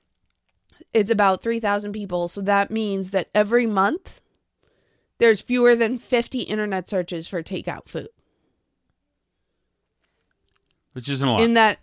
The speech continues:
Speaker 1: entire town for
Speaker 2: Right.
Speaker 1: the entire month. Which, granted, like, you can just call up the local restaurant and order, or, like, pop in and ask for takeout food, and you don't have to search it on the internet. But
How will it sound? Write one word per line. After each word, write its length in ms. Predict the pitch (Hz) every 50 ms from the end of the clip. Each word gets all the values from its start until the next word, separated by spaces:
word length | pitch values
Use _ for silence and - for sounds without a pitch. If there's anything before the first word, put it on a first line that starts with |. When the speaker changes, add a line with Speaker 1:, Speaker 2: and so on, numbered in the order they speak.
| _ _
Speaker 1:
entire 380 | 202 202 202 220 214 196 185 180
town 420 | - 208 170 151 135 117 - - _ _
for 140 | - 202 196
Speaker 2:
Right. 140 | 202 185
Speaker 1:
the 60 | 190 185
entire 360 | 180 180 196 185 170 165 143
month. 300 | 139 - - - _ - _ _ _ _ _ - - - -
Which, 260 | - 349 339 262 - -
granted, 420 | - 392 403 415 392 339 294 254
like, 200 | 240 214 208 -
you 120 | 240 233
can 300 | 214 - 285 285 262 262
just 220 | 233 233 220 226 - _ _ _ _ _ _ _ _ _ _ _ _ _ _ _ _ _ _ _ _ _ _ _ _ _
call 280 | - - 220 220 208 208
up 160 | 190 190 -
the 140 | 190 185 180
local 300 | 180 175 170 180 170 165
restaurant 460 | 170 180 - - 196 180 160 156 -
and 120 | 170 170 -
order, 280 | - 175 170 156 170 -
or, 240 | - 170 170 165
like, 200 | 156 165 160 156 - _ _ _ _ _ _ -
pop 260 | - 196 175 - 180
in 380 | 170 160 156 151 151 151 147 - -
and 260 | 170 165 180 175 - -
ask 240 | - 165 165 160 -
for 140 | _ 175 160
takeout 420 | - - 170 165 175 147 - -
food, 400 | - - - 52 - - - - - -
and 240 | - 175 165 160 - -
you 100 | - 180 175
don't 140 | 175 170 160
have 180 | 165 143 - -
to 80 | 175
search 280 | - - 170 160 160 -
it 80 | 175
on 140 | 165 160 156
the 120 | 143 - -
internet. 440 | 160 165 175 190 226 262 277 302 - _ _ _ _ _ _ _ _ _ _ _ _ _ _ _ _ _ _ _ _ _ _ _ _ _
But 380 | 233 226 214 202 196 180 -